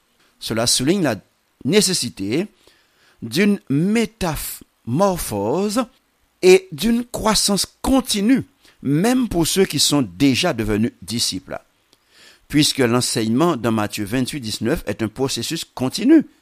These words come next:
la dimension rationnelle du discipulat est un processus permanent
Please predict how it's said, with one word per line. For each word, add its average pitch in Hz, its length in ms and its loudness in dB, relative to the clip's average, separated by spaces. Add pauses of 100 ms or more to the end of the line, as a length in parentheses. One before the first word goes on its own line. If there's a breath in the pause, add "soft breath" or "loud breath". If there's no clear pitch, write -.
(400 soft breath)
la 107 200 -2
dimension 180 600 2
rationnelle 123 640 -2
du 120 160 -4
discipulat 104 720 -6 (460 loud breath)
est 143 180 0
un 180 80 4
processus 156 500 -4
permanent 143 800 2